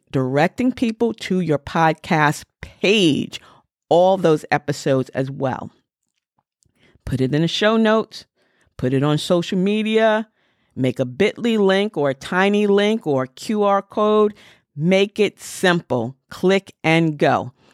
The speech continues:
So the first thing you wanna do is ask. And the second thing you wanna do is make it simple after you ask.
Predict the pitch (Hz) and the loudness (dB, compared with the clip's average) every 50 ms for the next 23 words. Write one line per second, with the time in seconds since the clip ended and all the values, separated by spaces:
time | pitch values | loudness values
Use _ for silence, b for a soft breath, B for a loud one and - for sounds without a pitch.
0 | b b - - 131 131 135 - - 196 196 208 - - - 208 202 202 202 196 | b b -8 -6 -4 -4 -6 -4 -2 0 0 0 -2 -4 -6 -4 -4 -2 -4 -4
1 | 196 196 196 196 190 180 180 196 190 185 156 143 139 - _ _ - 143 143 147 | -2 -2 -2 -2 -2 -4 -2 0 0 2 2 0 0 -2 _ _ -2 0 2 4
2 | 170 226 403 - - _ - - _ _ _ _ _ _ b b b b b 156 | 2 2 0 -4 -10 _ -18 -20 _ _ _ _ _ _ b b b b b 0
3 | 156 151 147 - - - 196 196 - 196 220 240 - 196 202 202 202 196 190 190 | 0 0 0 -2 -2 -2 -2 -2 0 -2 -4 -2 -2 -2 -2 -2 -2 -2 -2 0
4 | 190 190 190 185 170 180 185 180 143 151 165 - b b b b 139 151 170 180 | 0 0 0 -2 0 0 0 2 2 2 0 -2 b b b b -2 2 2 2
5 | 180 - - 180 - - - - - 220 220 220 226 - - 147 139 139 - _ | 2 2 -2 -6 -6 -6 -14 -6 -2 0 0 0 0 0 0 0 0 0 -4 _
6 | _ - - 143 143 143 - - 160 147 143 - _ - 131 139 147 - - 147 | _ -2 0 2 2 2 0 -2 -2 -2 -2 -2 _ -8 -6 -6 -6 -2 -2 0
7 | 127 113 - - - - - - - - | 0 0 -2 -4 -8 -20 -20 -20 -20 -20